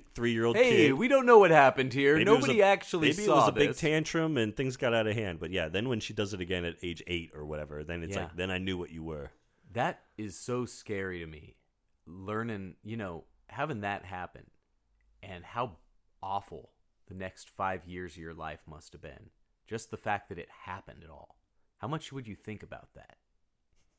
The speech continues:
Speaker 1: And he makes you think how much you would think about that.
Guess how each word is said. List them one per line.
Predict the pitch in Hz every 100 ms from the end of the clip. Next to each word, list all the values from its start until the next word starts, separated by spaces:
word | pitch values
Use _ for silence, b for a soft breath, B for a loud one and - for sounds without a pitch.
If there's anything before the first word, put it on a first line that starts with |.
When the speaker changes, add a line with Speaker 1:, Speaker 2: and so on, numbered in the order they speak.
| _
Speaker 1:
And | 95
he | 98 156 131
makes | 127 147 160 -
you | 117
think | 98 107 92 - b b b b b
how | - 120 110 98 90
much | 107 90 -
you | 98
would | 92 82
think | - 92
about | 82 80 78
that. | 82 69